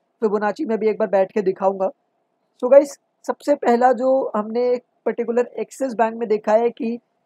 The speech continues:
दो महीने की range के ऊपर निकला, निकलने के बाद जो इसका ultimate target है वो ultimate target है जो इसने गिरावट दिखाई है उस गिरावट तक ही जाएगा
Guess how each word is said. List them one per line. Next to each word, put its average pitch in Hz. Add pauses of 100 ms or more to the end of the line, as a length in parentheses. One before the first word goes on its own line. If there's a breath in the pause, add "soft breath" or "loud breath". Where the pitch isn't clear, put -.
(300)
दो 269
महीने 247
की 254
range 233
के -
ऊपर 240
निकला, 214 (460)
निकलने 247
के 269
बाद 240
जो 254
इसका 247
ultimate 240
target 220
है 233
वो 233
ultimate 226
target 220
है 240
जो 226
इसने 226
गिरावट 202
दिखाई 208
है 233
उस 208
गिरावट 202
तक 226
ही 220
जाएगा 196